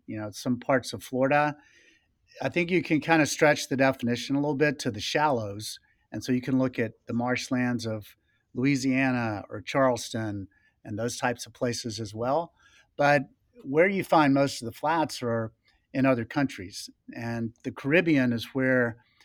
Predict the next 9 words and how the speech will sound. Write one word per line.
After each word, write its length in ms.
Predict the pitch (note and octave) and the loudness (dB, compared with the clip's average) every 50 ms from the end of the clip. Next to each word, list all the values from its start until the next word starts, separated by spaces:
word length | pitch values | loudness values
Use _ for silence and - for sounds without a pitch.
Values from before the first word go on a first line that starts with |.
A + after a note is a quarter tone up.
| _ _ _ _ _ _ | _ _ _ _ _ _
folks 260 | - E3+ F3 E3+ - - | 2 2 2 2 2 -2
who 60 | D#3+ C#3+ | 0 2
love 200 | C#3 D3 C#3+ - | 4 4 2 2
to 80 | C3+ | -2
saltwater 420 | - - C#3+ C3 B2+ B2 B2 A#2+ A#2 | 0 2 2 2 4 2 0 -2 -2
fly 280 | - C#3+ D3 F3 E3+ | -2 -2 0 0 0
fish, 420 | - - B2 A2+ A2+ - - - _ - | 0 -2 -4 -4 -4 -6 -10 -14 _ -4
that's 240 | C3 C3 - - - - - | -4 -4 -4 -6 -14 -6 -2
where, 220 | C#3+ C#3 C3+ | 0 2 2